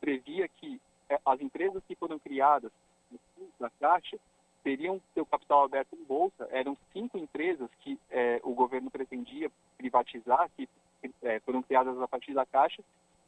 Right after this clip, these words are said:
e eles não tiveram su-, é, pleno sucesso nesse processo, né? Eles acabaram abrindo capital apenas da Caixa Seguradora. É, além disso, é, nesse período, a gente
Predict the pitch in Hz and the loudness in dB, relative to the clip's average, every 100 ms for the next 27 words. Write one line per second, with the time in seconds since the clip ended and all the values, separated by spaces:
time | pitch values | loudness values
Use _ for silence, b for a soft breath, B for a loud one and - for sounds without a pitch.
0 | _ 151 156 175 175 165 202 - 180 175 | _ -6 -4 -6 -6 -4 -4 -2 -2 -2
1 | 190 - _ 196 - 139 135 127 123 _ | -4 -16 _ -14 -8 -4 -2 -2 -6 _
2 | _ _ 156 175 185 - 165 156 156 - | _ _ 0 0 -2 -6 -2 0 0 -2
3 | 156 - - 170 - 120 - 123 127 - | -8 -6 -6 -4 -2 -2 -2 -4 -4 -8
4 | _ _ _ _ - 120 - 135 135 143 | _ _ _ _ 0 2 4 4 4 2
5 | 139 147 139 143 - 147 151 156 165 170 | 0 -4 -4 -4 4 6 6 2 -8 -4
6 | 170 - 156 170 - 170 175 160 123 117 | -2 0 -2 -4 -14 -8 -4 -4 -4 -6
7 | 110 _ _ _ _ _ 127 127 147 160 | -8 _ _ _ _ _ -2 2 0 0
8 | 156 151 202 - 123 - 127 123 123 123 | -6 -10 -10 -12 -14 -6 -2 -2 -4 -4
9 | 135 151 - 156 135 185 175 127 127 117 | -4 -4 -6 -8 -4 -4 -4 -4 -4 -4
10 | - - 339 | -6 -8 -8